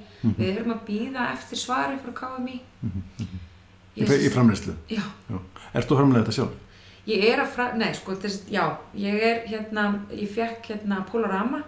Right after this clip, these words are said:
Speaker 2: sem er nýstofnað fyrirtæki, til þess að vera svona aðalframleiðandinn,
Speaker 1: Mm.
Speaker 2: Kidda Rokk og Steinar.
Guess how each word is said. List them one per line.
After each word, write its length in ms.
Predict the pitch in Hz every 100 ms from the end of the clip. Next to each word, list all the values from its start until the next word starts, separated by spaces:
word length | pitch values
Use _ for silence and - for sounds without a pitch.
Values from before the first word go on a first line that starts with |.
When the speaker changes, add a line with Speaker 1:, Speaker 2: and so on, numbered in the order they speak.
| -
Speaker 2:
sem 200 | 220 220
er 60 |
nýstofnað 480 | 220 233 - 233 233
fyrirtæki, 420 | 240 233 233 226 226 - - - - - - -
til 140 | 214
þess 240 | 208 214 208
að 80 | 208
vera 240 | 220 214
svona 240 | 202 208 208
aðalframleiðandinn, 800 | 247 269 269 285 294 294 302 294 - -
Speaker 1:
Mm. 140 | 196
Speaker 2:
Kidda 240 | 240 226
Rokk 260 | 233 233 -
og 180 | 214 214
Steinar. 380 | - 240 240 247